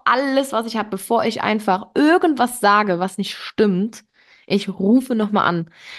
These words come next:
Weil ich das Schlimmste finde, die Vorurteile zu bestätigen,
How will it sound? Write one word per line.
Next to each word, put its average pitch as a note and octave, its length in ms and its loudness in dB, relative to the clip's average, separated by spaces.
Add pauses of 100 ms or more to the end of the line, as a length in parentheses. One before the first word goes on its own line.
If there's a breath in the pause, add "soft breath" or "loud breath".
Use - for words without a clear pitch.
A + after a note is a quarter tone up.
(120)
Weil G3 180 4
ich G#3+ 80 0
das G#3+ 260 -4
Schlimmste C#4+ 600 0
finde, B3 340 0
die G#3 100 0
Vorurteile G#3 600 0
zu G#3 160 -10
bestätigen, G#3+ 920 -2